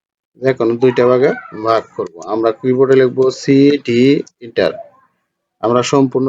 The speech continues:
লাইনের উপর ক্লিক করব, এই বন্টনকৃত লাইনের উপর ক্লিক করব, প্লটের মাঝখানে ক্লিক করব। এবার আমরা লিখব টু ফোর ফাইভ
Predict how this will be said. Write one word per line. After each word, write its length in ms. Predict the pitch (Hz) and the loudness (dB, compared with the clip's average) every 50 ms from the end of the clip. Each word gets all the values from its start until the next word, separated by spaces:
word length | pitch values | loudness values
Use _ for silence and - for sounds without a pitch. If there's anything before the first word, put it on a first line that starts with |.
| 127 123 | 0 2
লাইনের 300 | 127 127 127 127 123 123 120 | 2 2 2 2 2 2 0
উপর 120 | 127 127 117 - | 0 -2 -2 0
ক্লিক 180 | 131 127 123 - - - | 0 -2 -2 0 -2 0
করব, 180 | 127 127 123 131 139 147 - - - _ _ _ _ - 107 | 0 2 2 2 2 2 0 -4 -8 _ _ _ _ -4 -2
এই 60 | 117 120 123 | -2 0 0
বন্টনকৃত 480 | 127 127 127 135 131 127 123 131 120 - 120 117 | 0 0 0 0 -2 -2 -2 -2 -2 0 0 0
লাইনের 280 | 117 117 117 117 117 | 0 0 0 0 0
উপর 120 | 117 123 117 - | 0 -2 -6 -4
ক্লিক 160 | - 117 117 - _ | -4 -4 -4 -2 _
করব, 180 | 127 123 123 131 143 160 185 - _ _ _ _ _ _ _ _ _ - | -2 0 2 2 2 0 0 -2 _ _ _ _ _ _ _ _ _ -2
প্লটের 280 | 123 117 107 - 110 113 110 | -2 0 0 0 0 0 0
মাঝখানে 360 | 107 104 - - 117 104 98 90 - | 0 -2 -4 -6 -8 -10 -10 -8 -8
ক্লিক 160 | 92 92 - _ | -10 -10 -10 _
করব। 140 | - 87 90 98 107 | -10 -8 -4 -2 0
এবার 140 | 110 117 117 117 113 | 0 2 2 0 0
আমরা 120 | 110 107 104 110 | 0 0 0 0
লিখব 240 | 110 101 87 - 85 - - _ _ _ _ _ _ _ _ _ _ _ _ - | 0 0 -2 -4 -8 -8 -8 _ _ _ _ _ _ _ _ _ _ _ _ 0
টু 140 | 139 135 139 143 147 147 147 151 151 _ _ _ _ | 2 4 6 6 6 6 4 2 -2 _ _ _ _
ফোর 320 | - 127 131 135 135 139 135 135 - _ _ _ _ _ _ _ _ _ _ _ _ _ _ _ _ _ _ _ _ _ _ _ _ _ _ | 0 2 4 4 4 4 2 0 -6 _ _ _ _ _ _ _ _ _ _ _ _ _ _ _ _ _ _ _ _ _ _ _ _ _ _
ফাইভ 360 | - 123 123 123 123 123 135 | 2 4 4 4 4 4 2